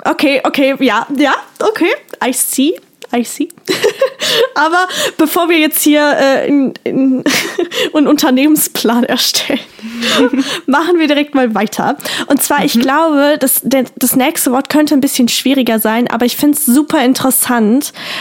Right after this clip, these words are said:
Speaker 1: weil ich würde mir mehr Storys mit diesem Setting wünschen. Und zwar geht es um Royal oder ein royales Buch.
Speaker 2: Ich muss ja keine Bücher nennen, die ich geliebt habe, oder? Das können auch Bücher sein, die mir nicht gefallen haben.
Speaker 1: Ja.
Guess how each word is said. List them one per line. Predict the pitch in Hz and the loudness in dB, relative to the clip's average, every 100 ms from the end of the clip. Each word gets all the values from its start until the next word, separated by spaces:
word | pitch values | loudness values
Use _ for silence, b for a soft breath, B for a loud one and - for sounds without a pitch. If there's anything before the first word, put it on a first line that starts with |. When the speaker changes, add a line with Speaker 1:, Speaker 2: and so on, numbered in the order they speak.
| B | B
Speaker 1:
weil | 220 247 254 262 B B | 0 2 2 0 B B
ich | 285 - | 0 4
würde | 247 294 | 2 4
mir | 285 269 269 254 | 4 4 4 2
mehr | 247 226 220 226 240 254 247 B B | 2 4 4 2 2 0 -2 B B
Storys | - - 220 233 254 262 254 | -6 0 2 4 2 2 2
mit | 240 | 2
diesem | 240 226 233 | 2 4 2
Setting | - 247 - 202 | 2 -2 0 2
wünschen. | 190 190 196 - 220 254 - B B | 4 2 2 2 2 2 -2 B B
Und | - 254 | -2 0
zwar | - - 247 269 277 | 0 0 0 2 0
geht | - 285 285 | 2 0 2
es | 269 - | 0 0
um | 247 247 | 2 2
Royal | - 214 208 226 202 202 247 294 392 415 - | 0 0 2 2 2 0 0 2 2 0 0
oder | 262 254 240 - - | 0 2 0 -2 0
ein | 233 | 2
royales | 214 226 214 214 220 226 - | 2 2 2 2 0 0 -2
Buch. | - 226 196 - - - - | 0 0 0 -6 -14 -16 -8
Speaker 2:
Ich | - | 0
muss | 359 - | 0 0
ja | |
keine | 240 247 277 | -2 -2 -2
Bücher | 277 302 294 | 0 2 4
nennen, | 247 240 240 | 4 4 4
die | 226 233 | 2 -2
ich | - - - | -2 -12 -6
geliebt | 214 233 240 - - | 0 2 2 -2 -2
habe, | 190 143 160 | -2 0 -2
oder? | 233 | -2
Das | 240 | -2
können | 220 | -2
auch | 170 - | -2 -4
Bücher | 190 208 | -6 -2
sein, | 180 175 | -2 -2
die | 175 | -4
mir | 170 | -2
nicht | 233 - | -2 -2
gefallen | 247 180 175 175 | -2 0 0 0
haben. | |
Speaker 1:
Ja. | 269 | 0